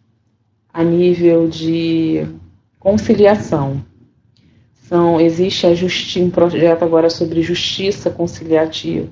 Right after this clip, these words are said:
conciliatória, né? Justiça conciliatória, é, você ter justiça reparativa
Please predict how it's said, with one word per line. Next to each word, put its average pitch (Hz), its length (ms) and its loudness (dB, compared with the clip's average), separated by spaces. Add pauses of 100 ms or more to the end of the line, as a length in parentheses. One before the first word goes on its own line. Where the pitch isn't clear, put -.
(240)
conciliatória, 147 800 -4
né? 156 260 -4
Justiça - 300 -18
conciliatória, 156 880 -6 (560)
é, 151 640 0
você 151 320 -4
ter 151 340 0
justiça 165 420 -4
reparativa 165 1400 2